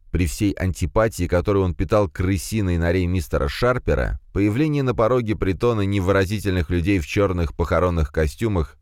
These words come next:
в сложившейся ситуации он воспринял бы с той же радостью, что и явление ангелов в белоснежных хламидах. Дело оставалось лишь за тем, как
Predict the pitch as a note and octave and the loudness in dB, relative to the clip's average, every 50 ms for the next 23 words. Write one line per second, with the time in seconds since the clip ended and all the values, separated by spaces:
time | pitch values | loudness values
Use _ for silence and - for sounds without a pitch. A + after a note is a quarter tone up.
0 | _ - - - F2+ F2 E2 G2 F#2+ - - F2 D#2+ E2 F2+ D#2+ F#2 D#2+ - F#2+ | _ -18 -4 0 0 0 2 0 -2 -2 -4 -6 -4 -4 -4 -4 -4 -2 0 2
1 | G2 G#2+ G#2 - A2 G2 F#2+ F2 F2+ F2+ - - A2 A#2 A2 G#2+ G#2 G2 F#2+ F#2+ | 2 2 2 0 -2 -2 0 0 0 0 0 -2 -2 -2 0 0 -2 0 0 -2
2 | E2 - - A#2 A#2+ A#2+ C3+ B2+ G#2 F2+ D#2 B1+ C2 - - - A1+ G#1+ G1+ - | -2 0 0 0 0 2 2 2 2 2 2 0 -2 -6 -8 -8 -6 -6 -6 -6
3 | - - _ _ _ _ _ _ _ - - - - A#2 A2 - - G#2+ F#2+ F2 | -8 -10 _ _ _ _ _ _ _ -12 -8 -2 0 0 0 0 -2 -2 0 0
4 | G#2 F#2 D#2+ E2+ F#2 G#2 G#2 G#2 G#2 F#2+ - - F2+ F#2+ G2+ G2+ F2 G#2+ G#2+ G#2+ | 0 0 2 2 0 0 0 0 0 0 0 -2 -2 -2 -2 -2 0 0 0 0
5 | G#2 - G2+ E2 D#2 D2+ D2+ F2 E2+ E2+ E2 - - D2+ D#2 C#2+ C2 D2 D#2+ D#2+ | 0 -2 -4 -2 -2 0 2 2 2 2 2 0 -2 -2 -2 -2 0 0 -2 -4
6 | - - - D#2+ E2 E2+ E2 C#2+ B1 A1+ G1+ A#1 A1 G#1 - - - - _ _ | -4 -4 -4 -2 0 0 0 -2 -2 -4 -4 -6 -8 -8 -8 -12 -18 -20 _ _
7 | _ _ _ _ _ _ _ _ _ _ D#2+ D2+ D2+ G2 B2 A#2+ A2+ F#2+ D#2+ - | _ _ _ _ _ _ _ _ _ _ -4 -2 0 2 2 2 2 0 0 0
8 | - F2+ E2 E2 F#2+ G#2 G2+ F#2 E2+ - - - D#2 D#2+ E2+ D#2 C#2 - C#2 C2+ | 0 0 2 4 2 2 2 2 0 -2 -2 -2 -2 0 0 0 0 0 0 -2
9 | - - - A#2 G#2+ G#2 - G#2+ G#2+ - | -2 -4 -4 -4 -4 -4 -4 -4 -6 -6